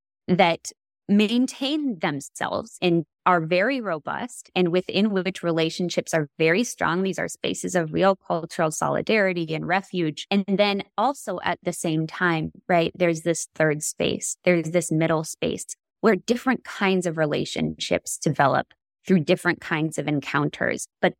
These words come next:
that middle space is a real space also, right? It's not imagined, right? There's, so you have these distinctive cultural communities,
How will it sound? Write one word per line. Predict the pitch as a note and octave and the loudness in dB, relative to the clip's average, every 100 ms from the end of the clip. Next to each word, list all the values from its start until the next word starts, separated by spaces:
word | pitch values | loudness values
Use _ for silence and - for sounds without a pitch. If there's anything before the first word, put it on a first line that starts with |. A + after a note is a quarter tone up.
| _ - | _ 0
that | F#3 | 2
middle | F#3 G3+ A#3+ A#3+ | 2 0 0 -2
space | - G#3 G#3+ G3 | -4 -4 -2 -4
is | F#3+ | -2
a | F3+ | 0
real | G3 G3 G3 - | 2 0 -2 -8
space | - - A3 A3+ - _ _ _ - | -10 -2 0 0 -4 _ _ _ 2
also, | A#3 A3 - D#3+ G1+ - _ - | 2 2 -2 -2 -2 -10 _ -2
right? | G3 F3+ G3 - | 0 2 0 -4
It's | G3 G#3 | -4 0
not | G3+ G3+ - - | 0 0 -6 -6
imagined, | F#3+ F#3 F#3 F#3 - A#2+ - - - - | -2 0 0 0 -4 -8 -8 -16 -14 -2
right? | F3+ E3+ G3 | 2 2 0
There's, | F#3 F3 _ _ _ | -2 -6 _ _ _
so | - G#3 | -2 0
you | G3 | 2
have | F#3+ G#3 A#3 G#3+ | 0 0 -2 -2
these | - E3 D#3+ - - _ _ - F#3+ | -6 -6 -6 -10 -18 _ _ -12 0
distinctive | F3+ - F#3+ A3+ G3+ F#3 | 2 2 2 2 2 -4
cultural | - G3 F#3 G3 F#3+ | 0 0 2 0 0
communities, | G3 F#3 F#3 F3+ F3 | 0 2 2 0 -2